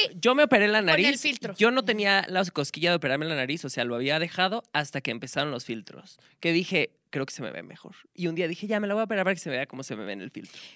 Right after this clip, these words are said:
Speaker 1: Sí,
Speaker 2: A
Speaker 1: y
Speaker 2: mí
Speaker 1: es
Speaker 2: sí
Speaker 1: que
Speaker 2: me
Speaker 1: quitas
Speaker 2: pasó.
Speaker 1: el filtro y es de, "Ay, hijo de su puta madre".
Speaker 2: <laughs> ¿Qué
Speaker 1: Pero
Speaker 2: pasó?
Speaker 1: no, güey, no es
Speaker 2: <laughs>
Speaker 1: real, o sea, es que no, no, no, o sea, yo sí digo, "Verga",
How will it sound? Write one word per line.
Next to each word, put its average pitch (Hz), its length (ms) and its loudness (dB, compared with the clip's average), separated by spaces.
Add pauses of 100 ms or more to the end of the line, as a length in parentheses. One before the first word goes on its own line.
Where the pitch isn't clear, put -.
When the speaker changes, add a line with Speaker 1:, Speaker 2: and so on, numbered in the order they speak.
(180)
Speaker 1:
Sí, - 480 -12
Speaker 2:
A 247 80 4
Speaker 1:
y 294 40 10
Speaker 2:
mí - 40 8
Speaker 1:
es - 60 6
Speaker 2:
sí - 60 2
Speaker 1:
que 381 100 8
Speaker 2:
me 294 60 2
Speaker 1:
quitas 381 180 2
Speaker 2:
pasó. 359 180 4
Speaker 1:
el 247 120 -2
filtro 269 320 -6
y 277 100 -2
es 247 80 -4
de, 262 80 -4
"Ay, 330 160 -6
hijo - 140 -14
de 220 60 -12
su 190 120 -14
puta - 280 -2
madre". 185 240 -8
Speaker 2:
<laughs> - 220 -18
¿Qué - 60 -18
Speaker 1:
Pero 311 200 4
Speaker 2:
pasó? 349 220 6
Speaker 1:
no, 427 240 8
güey, 403 140 8
no 339 100 2
es 349 160 8
Speaker 2:
<laughs> - 60 6
Speaker 1:
real, 381 420 8
o 330 80 0
sea, 320 160 0
es 320 120 -2
que 392 160 -2
no, 370 260 -6
no, 302 300 -8
no, 277 260 -6
o 247 80 -8
sea, 269 120 -6
yo 277 160 -6
sí 311 120 -8
digo, 269 260 -4
"Verga", 254 600 -4